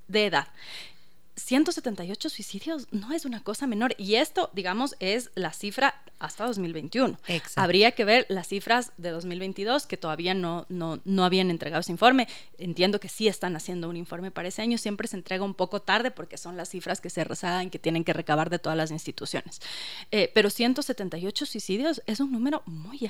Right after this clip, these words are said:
Speaker 1: alto, de los registrados, además, ojo, porque también ahí hay subregistros, no
Speaker 2: Como
Speaker 1: todo se
Speaker 2: siempre.
Speaker 1: declara como un suicidio, ¿no?
Speaker 2: Claro, y bueno, quiero decir que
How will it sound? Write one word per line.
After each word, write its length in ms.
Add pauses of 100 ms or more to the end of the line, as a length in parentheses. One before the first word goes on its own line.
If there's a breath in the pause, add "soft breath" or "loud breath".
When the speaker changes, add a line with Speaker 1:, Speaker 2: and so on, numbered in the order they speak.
Speaker 1:
alto, 320
de 220
los 180
registrados, 720
además, 440
ojo, 400 (360 loud breath)
porque 240
también 460
ahí 200
hay 80
subregistros, 840 (220 loud breath)
no 160
Speaker 2:
Como 160
Speaker 1:
todo 140 (100)
se 80
Speaker 2:
siempre. 200
Speaker 1:
declara 360
como 280
un 120
suicidio, 600
¿no? 200 (340)
Speaker 2:
Claro, 540 (100)
y 380 (460)
bueno, 380 (240)
quiero 300
decir 400
que 320